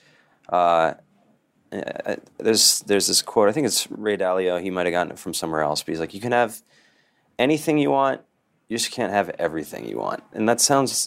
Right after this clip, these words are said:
that's, like, obvious, but if you think about it, it's like, then it means trade-offs, right? So, uh, I love what I do, but yeah, there are a lot of <laughs> things, and I don't love every moment. It's a, it's a lot of responsibility, right? And then, and there's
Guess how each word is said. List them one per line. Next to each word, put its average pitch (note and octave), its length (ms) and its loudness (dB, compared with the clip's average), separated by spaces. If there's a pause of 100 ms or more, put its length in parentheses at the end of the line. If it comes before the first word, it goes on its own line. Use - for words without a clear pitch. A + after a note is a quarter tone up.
(120)
that's, F#2+ 260 -8
like, F2+ 160 -6
obvious, F#2 520 0
but F2 340 0 (640)
if - 100 -12
you A#2 60 -4
think F3 140 2
about F#2+ 180 6
it, G2 40 4
it's G2 120 -4
like, G2 120 -2 (140)
then A2 180 2
it G#2+ 40 0
means B2+ 280 2
trade-offs, - 720 -2 (220)
right? B2 360 -2
So, F#2+ 540 2 (720)
uh, F2+ 400 2 (300)
I B2+ 100 4
love A2+ 500 0
what F2+ 140 4
I E2+ 120 4
do, G2+ 300 2
but G#2 240 0
yeah, C3+ 100 2
there G#2 140 2
are - 20 4
a A2 60 2
lot A2 180 4
of A2 80 -6
<laughs> - 180 -8
things, C3 440 0
and - 200 2
I - 80 4
don't D3+ 140 0
love D#3 160 0
every C#3 200 2
moment. D3 500 -2 (420)
It's C#3 180 2
a, C#3+ 120 4 (100)
it's - 160 -4
a D#3+ 80 4
lot G#2 300 4
of G2+ 100 4
responsibility, F#2 760 0
right? - 180 0
And E2+ 140 -6
then, F2+ 180 -6
and F2 140 -6
there's - 460 -4